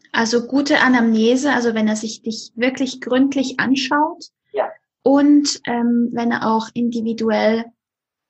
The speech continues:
Speaker 1: auf deine Symptomatik eingeht und nicht nur sein Schema F durchzieht.
Speaker 2: Ja, wenn ich, wenn ich da einfach jetzt mal das, die banale,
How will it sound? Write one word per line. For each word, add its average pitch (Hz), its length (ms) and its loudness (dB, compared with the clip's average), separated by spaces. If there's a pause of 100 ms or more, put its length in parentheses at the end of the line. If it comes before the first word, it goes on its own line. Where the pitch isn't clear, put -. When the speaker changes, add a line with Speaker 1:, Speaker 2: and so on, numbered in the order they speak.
(200)
Speaker 1:
auf 220 320 -2
deine 214 240 2
Symptomatik 214 760 -2
eingeht 240 540 -2
und 220 180 -6
nicht 220 220 -4
nur 220 140 -2
sein 208 320 -4
Schema 208 480 0
F 190 140 -6 (580)
durchzieht. - 540 -10 (140)
Speaker 2:
Ja, - 320 0 (100)
wenn 226 200 0
ich, 302 220 -8
wenn 233 140 -2
ich - 120 -10
da 214 140 4
einfach 240 340 -4
jetzt 233 220 -4
mal 202 300 2
das, 190 300 -10 (140)
die 180 120 -20
banale, 160 1000 2